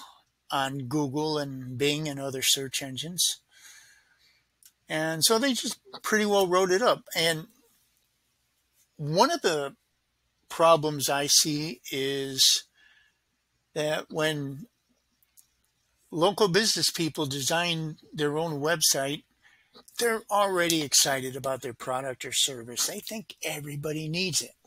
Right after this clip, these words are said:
okay? But we need, you might need the help of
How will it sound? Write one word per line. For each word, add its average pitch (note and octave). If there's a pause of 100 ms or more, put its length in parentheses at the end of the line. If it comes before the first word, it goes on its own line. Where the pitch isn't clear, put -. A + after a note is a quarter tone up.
(380)
okay? D3+ (760)
But - (1400)
we F3+
need, G3
you F3
might G3+
need F#3+
the D#3+
help E3+
of D3+